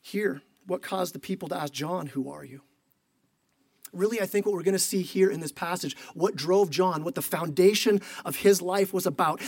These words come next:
the center of this will, will be what everything else is built on. John had a view of himself and a view of Jesus that allowed him to live in a way that was so courageous that caused others to ask, "Hey, John, who are you?"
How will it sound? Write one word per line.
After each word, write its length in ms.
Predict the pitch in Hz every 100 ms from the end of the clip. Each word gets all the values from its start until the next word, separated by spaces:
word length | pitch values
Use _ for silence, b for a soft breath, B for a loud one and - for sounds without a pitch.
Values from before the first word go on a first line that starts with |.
| B
the 80 | -
center 400 | - 208 214 190
of 80 |
this 160 | 151 165 B B
will, 200 | 180 170 -
will 80 | 180
be 120 | 175
what 140 | 190 175
everything 440 | 175 175 196 196 196
else 260 | 170 160 -
is 160 | 147
built 280 | 131 147 139
on. 200 | - - - _ _ _ _ b b b 151
John 320 | 135 185 214
had 200 | 214 214
a 140 | 185
view 380 | 139 123 175 214
of 140 | 226 -
himself 760 | 170 143 - 233 160 147 - - B B B
and 140 | 185 175
a 60 |
view 340 | 143 170 208 233
of 160 | 147
Jesus 680 | 131 175 240 240 135 139 139 B B
that 100 | 180
allowed 340 | 165 170 202
him 120 | 226 220
to 40 |
live 200 | 185 196
in 80 | 202
a 40 |
way 140 | 185 185
that 120 | 175
was 100 | 143
so 180 | 214 214
courageous 640 | - 226 247 240 175 170 B -
that 100 | 190
caused 220 | 170 165
others 260 | 180 196 208
to 100 | 175
ask, 180 | 170 - B B
"Hey, 140 | 185
John, 180 | 175 170
who 180 | 151 -
are 180 | 165 131
you?" 200 | 127